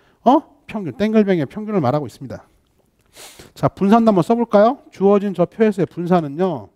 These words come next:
분산은 다 알아야지만 풀 수 있는 문제니까. I 퀄 일부터 N까지 변할 때요. 얘는 편차의 제곱의 평균이죠. 편차가 뭐예요?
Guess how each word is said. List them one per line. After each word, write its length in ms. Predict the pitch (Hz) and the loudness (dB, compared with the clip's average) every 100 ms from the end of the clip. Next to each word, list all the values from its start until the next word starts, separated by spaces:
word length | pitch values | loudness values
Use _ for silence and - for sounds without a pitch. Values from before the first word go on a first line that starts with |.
| _ | _
분산은 500 | 123 131 117 107 156 _ _ _ _ | -16 -12 -12 -14 -20 _ _ _ _
다 160 | - 135 | 0 2
알아야지만 320 | 165 175 170 | 4 4 0
풀 160 | - 180 | -4 -10
수 80 | |
있는 100 | 160 147 | -10 -6
문제니까. 680 | 147 143 123 113 123 160 _ _ _ _ _ _ | -6 -6 -8 -14 -14 -20 _ _ _ _ _ _
I 180 | 135 180 | 2 2
퀄 120 | 214 | 2
일부터 400 | 208 220 - 202 | 0 0 0 0
N까지 400 | 151 160 185 175 | 0 0 0 0
변할 240 | 151 147 143 | -2 -2 -2
때요. 360 | 151 190 214 - _ _ _ _ _ _ | -2 -2 -4 -10 _ _ _ _ _ _
얘는 220 | 180 214 | 2 2
편차의 600 | - - 311 - 277 277 | -2 0 0 2 4 4
제곱의 300 | - 170 175 | 2 2 2
평균이죠. 600 | 175 202 196 190 190 175 | 2 -4 -2 -2 2 2
편차가 480 | - 269 247 262 240 | 2 -4 0 2 2
뭐예요? 400 | 170 156 196 247 | 2 2 2 0